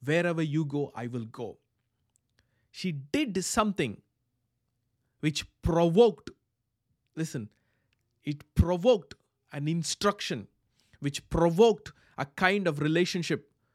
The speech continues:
from Naomi to Ruth. It came in a new dimension.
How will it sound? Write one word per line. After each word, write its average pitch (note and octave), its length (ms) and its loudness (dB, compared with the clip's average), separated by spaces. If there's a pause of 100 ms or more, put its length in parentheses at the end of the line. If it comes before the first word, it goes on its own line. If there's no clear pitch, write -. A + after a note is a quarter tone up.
(140)
from D3 260 0
Naomi F#3+ 500 4
to E3 120 2
Ruth. D3 420 0 (880)
It - 140 -10
came G3 260 4
in D#3 80 0
a C#3+ 60 0
new D3+ 180 2
dimension. C3+ 560 -2